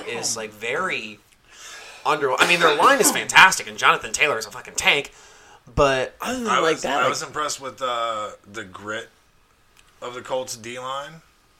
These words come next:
Speaker 2: Um, they were going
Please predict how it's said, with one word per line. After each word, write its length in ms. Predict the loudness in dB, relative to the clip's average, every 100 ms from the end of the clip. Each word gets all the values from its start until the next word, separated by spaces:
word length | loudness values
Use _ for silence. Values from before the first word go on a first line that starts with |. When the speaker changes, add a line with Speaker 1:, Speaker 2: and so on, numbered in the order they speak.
| _ _ _ _ _ _ _ _ _ _ _ _ _ -10
Speaker 2:
Um, 380 | -8 -8 -12
they 100 | -12
were 160 | -8 -8
going 480 | -8 -8 -8 -10